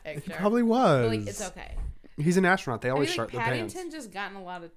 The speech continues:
Speaker 2: trouble that ne-, didn't need to happen.
Speaker 1: Yeah, yeah. He,
Speaker 2: Like
Speaker 1: Paddington is me.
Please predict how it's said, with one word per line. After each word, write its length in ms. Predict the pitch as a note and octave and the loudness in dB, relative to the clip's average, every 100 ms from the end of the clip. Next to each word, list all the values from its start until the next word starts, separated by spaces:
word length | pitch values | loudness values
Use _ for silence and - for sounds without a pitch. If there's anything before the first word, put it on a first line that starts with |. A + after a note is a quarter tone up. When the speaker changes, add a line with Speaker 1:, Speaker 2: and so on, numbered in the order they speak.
| - F#3 | -20 -20
Speaker 2:
trouble 440 | - F3 E3 F3 E3+ | -16 -14 -12 -12 -12
that 220 | D#3 D#3 | -16 -16
ne-, 200 | D#3 D#3 - | -20 -20 -16
didn't 260 | E3 D3+ | -16 -16
need 220 | D3+ D3+ - | -16 -16 -16
to 80 | F3+ | -16
happen. 540 | E3 C#3 - F3+ G#3+ E3 | -14 -14 -14 -14 -14 -10
Speaker 1:
Yeah, 220 | G2 G#2 - - - | -10 -8 -8 -6 -8
yeah. 100 | - - - - | -10 -10 -12 -12
He, 140 | - F#3+ | -2 -2
Speaker 2:
Like 160 | - | 0
Speaker 1:
Paddington 420 | - D3+ F3 D#3+ A#2 | 2 4 4 -2 -4
is 180 | A2+ | -4
me. 260 | F#2+ F#2+ F2 | -8 -12 -16